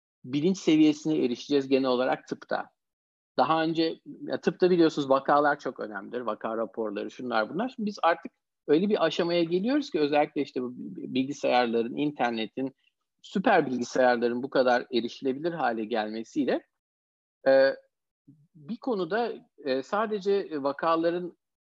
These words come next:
yüzeysel raporlarına ulaşmak değil de onunla ilgili bütün metadata'ya da ulaşmak.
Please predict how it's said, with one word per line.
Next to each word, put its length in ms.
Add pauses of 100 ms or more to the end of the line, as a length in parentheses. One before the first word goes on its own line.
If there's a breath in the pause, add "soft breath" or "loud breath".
yüzeysel 560
raporlarına 640
ulaşmak 600
değil 140
de 40
onunla 260
ilgili 320
bütün 260
metadata'ya 640
da 80
ulaşmak. 440